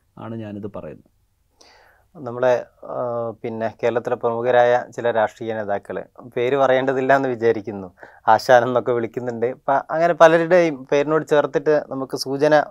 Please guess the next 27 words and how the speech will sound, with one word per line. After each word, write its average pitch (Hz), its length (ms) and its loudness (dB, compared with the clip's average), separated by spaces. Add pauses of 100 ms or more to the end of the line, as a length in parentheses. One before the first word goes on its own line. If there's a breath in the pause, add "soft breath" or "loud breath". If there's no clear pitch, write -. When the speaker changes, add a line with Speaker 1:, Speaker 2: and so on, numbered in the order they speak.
Speaker 2:
മാത്രം 123 260 -4
പറയാലോ. 87 440 -2 (440 soft breath)
ഇവരുടെയൊക്കെ 160 680 0
ഭാഷയുമായി 139 680 0
ബന്ധപ്പെട്ട് 123 400 -8
ചർച്ച - 380 -4 (280)
പലപ്പോഴും 113 380 -8
നടന്നിട്ടുണ്ട്. 92 600 -10 (480 soft breath)
ഇനി 180 200 -2
വിയോജിപ്പുകളെ 190 800 4 (120)
തന്നെ 170 140 0
എങ്ങനെയാണ് 143 400 -2
രേഖപ്പെടുത്തുന്നത് 120 720 -6
എന്നുള്ള 117 220 -6
ഒരു 110 220 -4
പ്രശ്നവും 107 380 -12
കൂടിയുണ്ട്. 90 480 -8
ഞാൻ 165 420 -6
വളരെ 143 400 0
റീസെന്റ് 143 440 -2
ആയിട്ടൊരു 110 260 -2
കാര്യം 90 240 -4
പറയാം. 80 220 -4 (420 soft breath)
ഇന്ന്, 131 240 -8
ആ, 127 500 0 (260)
പ്രതിപക്ഷ 165 380 -4
നേതാവ് 117 500 -4